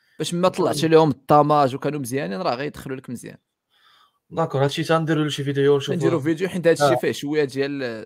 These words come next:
Speaker 1: تقدر
Speaker 2: تكنيك.
Speaker 1: كاين، تقدر تشري لهم دار فين تتعمر لهم لينيرجي، تيدخلوا يتسارحوا فيها.
Speaker 2: آه.
Speaker 1: يعني ما تبقاش انت تسنى داك الوقت باش هو يعمر لينيرجي، الدار كتعمر دغيا.
Speaker 2: انت عندك الدار، آه، سعد؟
Speaker 1: يا، و-،
Speaker 2: <laughs>
Speaker 1: ولكن، آه، نقدر نقول لك سوبر فيلا في، في هاد الجيم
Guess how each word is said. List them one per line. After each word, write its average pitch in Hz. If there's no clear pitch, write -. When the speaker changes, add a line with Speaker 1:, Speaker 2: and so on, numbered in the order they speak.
Speaker 1:
تقدر 165
Speaker 2:
تكنيك. 160
Speaker 1:
كاين، 165
تقدر 175
تشري 170
لهم 160
دار 147
فين 139
تتعمر 131
لهم 131
لينيرجي، 131
تيدخلوا 120
يتسارحوا 120
فيها. 120
Speaker 2:
آه. 151
Speaker 1:
يعني 151
ما 160
تبقاش 160
انت 175
تسنى 160
داك 151
الوقت -
باش 131
هو 123
يعمر 113
لينيرجي، 110
الدار 143
كتعمر 113
دغيا. 107
Speaker 2:
انت 139
عندك 165
الدار، 208
آه، 208
سعد؟ 151
Speaker 1:
يا، 110
و-، 170
Speaker 2:
<laughs> -
Speaker 1:
ولكن، 175
آه، 165
نقدر 165
نقول 160
لك -
سوبر 180
فيلا 160
في، 123
في 135
هاد 156
الجيم 185